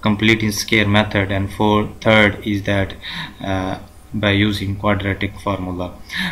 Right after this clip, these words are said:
Uh, so we use, uh, one of them, then we get the roots of the given radical equation. I hope you will, uh, uh, uh, understand my lectures, and, uh,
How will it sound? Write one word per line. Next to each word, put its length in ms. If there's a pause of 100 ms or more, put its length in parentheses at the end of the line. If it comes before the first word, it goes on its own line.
Uh, 240
so 320
we 100
use, 420
uh, 260
one 180
of 180
them, 480
then 320
we 120
get 320
the 300
roots 460
of 260
the 100
given 760
radical 440
equation. 460 (420)
I 160
hope 560
you 240
will, 320 (120)
uh, 320 (520)
uh, 580 (680)
uh, 360
understand 560
my 140
lectures, 560 (420)
and, 380
uh, 320